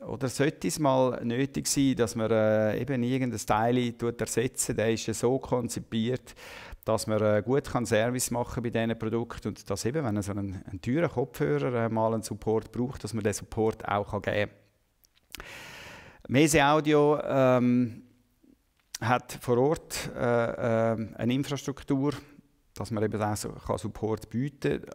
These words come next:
Es ist da nicht so, dass eben so ein Kopfhörer muss zurückgeschickt werden auf China, dass der dort geflickt wird und dann wieder daher geschickt werden nach Europa und dann auf dem Weg womöglich der nächste Schaden sich noch eingefangen hat.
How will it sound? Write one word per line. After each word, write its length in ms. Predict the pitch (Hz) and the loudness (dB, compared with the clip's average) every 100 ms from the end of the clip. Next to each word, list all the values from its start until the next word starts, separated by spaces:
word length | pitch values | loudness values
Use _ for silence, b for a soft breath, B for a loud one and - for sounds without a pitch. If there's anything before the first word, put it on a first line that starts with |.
| - | -16
Es 200 | - 104 | -14 -10
ist 200 | 104 - | -10 -4
da 140 | 101 | -4
nicht 240 | 104 123 131 | -2 -2 -2
so, 260 | 127 117 120 | -2 -2 -2
dass 180 | 113 | -2
eben 140 | - 110 | -2 -4
so 80 | 107 | -4
ein 280 | 107 110 - | -2 -4 -4
Kopfhörer 560 | - - - 101 107 104 | -4 -6 -6 -2 -2 0
muss 280 | 107 104 - | -2 -4 -6
zurückgeschickt 640 | 110 113 - 117 113 - | -8 -8 -8 -6 -6 -6
werden 340 | - - 110 | -2 -2 -4
auf 160 | 113 - | -8 -12
China, 460 | - 107 113 113 - B B B - | -8 -4 -2 -2 -4 B B B -12
dass 120 | 101 | -6
der 120 | 104 | -6
dort 240 | 98 107 - | -4 -6 -6
geflickt 500 | 113 - 110 - - | -6 -4 -4 -6 -6
wird 380 | 107 117 - | -4 -4 -6
und 200 | - 104 | -12 -8
dann 100 | - | -6
wieder 200 | 107 110 | -4 -4
daher 340 | 107 101 107 113 | -2 0 2 0
geschickt 400 | - 110 - - | -4 -6 -6 -4
werden 320 | 107 110 104 | -2 -2 -2
nach 200 | 107 110 | -4 -2
Europa 640 | 107 104 110 113 - 117 101 B B B - | -2 0 0 -2 2 2 2 B B B -8
und 180 | 107 | -6
dann 120 | - 110 | -2 -2
auf 100 | 107 | -2
dem 140 | 104 | -4
Weg 260 | 95 98 104 | -2 -2 -2
womöglich 360 | 110 107 107 - | -4 -4 -4 -6
der 140 | 101 | -8
nächste 320 | 107 - 113 | -8 -6 -6
Schaden 280 | 107 101 104 | -2 -2 -2
sich 200 | 98 98 | -6 -8
noch 80 | - | -6
eingefangen 560 | 107 101 - 98 104 | -8 -6 -6 -4 -4
hat. 260 | 95 - - | -6 -8 -20